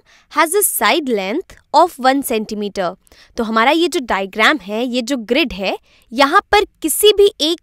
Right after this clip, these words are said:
छोटे वाले square का जो side length है, ये वन centimeter के बराबर है। यानी कि हमारे इस स्क्वायर के एरिया की अगर बात की जाए, तो इसका एरिया ये वन सेंटीमीटर टाइम्स वन सेंटीमीटर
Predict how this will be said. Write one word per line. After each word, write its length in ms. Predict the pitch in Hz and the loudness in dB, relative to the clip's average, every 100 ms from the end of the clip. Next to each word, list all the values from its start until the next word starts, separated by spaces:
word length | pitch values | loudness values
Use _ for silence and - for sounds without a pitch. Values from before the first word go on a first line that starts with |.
| - | -10
छोटे 420 | - 214 208 311 | -8 -6 -2 0
वाले 320 | 320 302 330 | 2 2 -2
square 540 | 330 - 240 220 240 | -4 -4 -2 0 0
का 140 | 302 330 | 0 -2
जो 160 | 330 | -2
side 420 | 349 - 190 262 254 | -6 -4 -2 0 -2
length 240 | 214 185 - | -4 -6 -8
है, 180 | 196 294 - _ _ - | -4 -4 -6 _ _ -8
ये 320 | 233 294 233 - _ _ | 0 0 0 -4 _ _
वन 300 | 240 302 349 | 0 4 4
centimeter 560 | 330 269 240 240 226 226 | 4 -2 -2 -4 -2 -2
के 120 | 220 | -2
बराबर 400 | 208 202 185 196 | -2 0 0 -2
है। 180 | 202 175 - _ _ - | -6 -8 -12 _ _ -10
यानी 340 | 196 202 240 - | -4 -2 -2 -2
कि 160 | 254 427 _ _ - | -4 -6 _ _ -6
हमारे 320 | 262 269 294 | 0 2 2
इस 200 | 320 311 | 0 -2
स्क्वायर 440 | - - 233 226 | -4 0 2 2
के 140 | 294 349 | 0 -4
एरिया 400 | - 214 202 240 | -4 -4 -2 0
की 120 | 339 | 2
अगर 240 | 320 240 | 0 0
बात 260 | 202 190 190 | -2 -2 -4
की 180 | - 208 | -8 -10
जाए, 320 | 202 180 220 480 - | -6 -4 -4 -6 -6
तो 120 | 440 - | -6 -4
इसका 380 | - - - 415 - | -4 -2 -2 -4 -4
एरिया 460 | 240 285 262 190 294 - _ _ | -4 -2 0 0 -2 -4 _ _
ये 160 | 262 330 | 0 0
वन 280 | 240 294 | 2 0
सेंटीमीटर 640 | 392 - 240 220 226 233 254 | 0 -4 -6 -6 -6 -4 -2
टाइम्स 420 | 240 233 247 202 | 0 0 -2 -6
वन 240 | 190 196 | -8 -8
सेंटीमीटर 800 | 208 330 349 427 427 415 415 254 | -4 -2 2 4 4 4 4 4